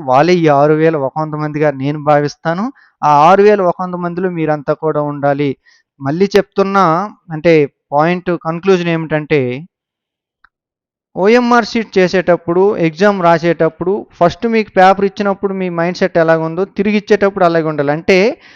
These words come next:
రెండు వందల క్వశ్చన్ వరకు కూడా మీరు మ-, మైండ్తో ఆలోచించి ఏం చేయగలిగితే అదే చేయాలి. ఏదో ఒకటి అయిపోయింది, టైమ్ అయిపోయింది, అది పెట్టేస్తాను, ఇది పెట్టేస్తాను అంటే లాస్ అయిపోతారు.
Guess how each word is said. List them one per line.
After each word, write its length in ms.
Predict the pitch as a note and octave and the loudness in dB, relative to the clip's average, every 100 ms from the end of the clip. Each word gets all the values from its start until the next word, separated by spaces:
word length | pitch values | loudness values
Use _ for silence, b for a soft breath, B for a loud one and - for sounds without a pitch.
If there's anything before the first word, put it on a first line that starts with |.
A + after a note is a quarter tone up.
| b b - | b b -4
రెండు 280 | E3+ G#3 | 0 2
వందల 320 | A#3 A#3 A#3 A#3 | 4 4 2 2
క్వశ్చన్ 380 | A3 A3 A3+ A3 | 2 0 0 2
వరకు 280 | A3 G#3 _ | 4 2 _
కూడా 340 | G#3 F#3+ F#3 G#3+ A#3+ G3+ | 0 4 6 6 4 0
మీరు 340 | F#3+ A3+ A#3+ A3+ | 0 0 0 -2
మ-, 260 | G3+ G3 A3 | -2 -4 -2
మైండ్తో 440 | F3+ G3+ A3 A3 | 0 0 0 4
ఆలోచించి 480 | G#3 G#3 G3+ A3 G#3+ | 4 4 0 -4 -2
ఏం 160 | G3 G#3 | 0 0
చేయగలిగితే 540 | G3 G#3 G3+ G3+ G#3+ | 2 4 4 2 2
అదే 180 | F#3+ F#3 | 2 2
చేయాలి. 560 | F#3+ F3+ F3 D#3+ D#3+ F3+ D3 b b b - | 0 2 2 2 2 2 0 b b b 0
ఏదో 280 | F#3 G#3 A3 G#3+ | 4 6 6 6
ఒకటి 320 | G#3 G3+ A3 | 4 2 2
అయిపోయింది, 480 | F3+ G3 G3+ G#3+ G#3 | 4 2 0 -2 0
టైమ్ 280 | G3 G3 G#3 | 2 2 2
అయిపోయింది, 560 | G#3 G3+ G#3 G3+ G3+ G3+ | 0 0 -2 -2 0 2
అది 180 | F#3 | 2
పెట్టేస్తాను, 480 | G3 G#3+ G#3 G3+ G3 | 0 -2 0 -2 -4
ఇది 80 | F#3 | -4
పెట్టేస్తాను 400 | F#3+ F#3+ F3+ F3+ | -2 -2 -4 -8
అంటే 140 | F3+ G3+ | -6 -2
లాస్ 300 | E3 E3 F3+ | 0 0 0
అయిపోతారు. 580 | E3 E3+ D#3+ D#3 D#3 | -2 -2 0 0 0